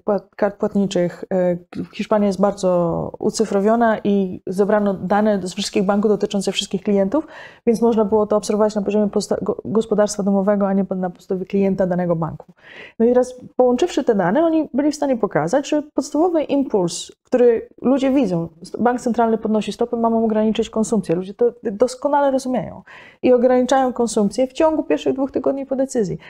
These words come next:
Oczywiście, zanim do nich dotrą efekty równowagi ogólnej przez to, że się zmieniła stopa procentowa, to firma być może nie zainwestowała, to być może nie było wzrostu wydajności, to być może nie było wzrostu płac, to coś tam.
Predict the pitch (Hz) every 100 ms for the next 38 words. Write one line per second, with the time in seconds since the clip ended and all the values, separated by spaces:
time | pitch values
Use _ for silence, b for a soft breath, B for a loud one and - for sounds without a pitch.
0 | B B - 240 254 285 - 233 247 294
1 | 254 240 220 214 240 240 214 202 208 214
2 | 214 202 202 190 196 196 185 196 196 190
3 | 185 180 - 180 175 180 175 175 190 185
4 | 190 185 180 190 190 190 185 180 185 185
5 | 175 - 196 185 185 185 185 185 185 185
6 | 185 180 - 185 190 185 185 180 - 185
7 | 180 185 190 190 190 - 190 196 196 202
8 | 190 208 190 185 196 190 196 196 196 185
9 | 180 175 - 196 185 175 170 165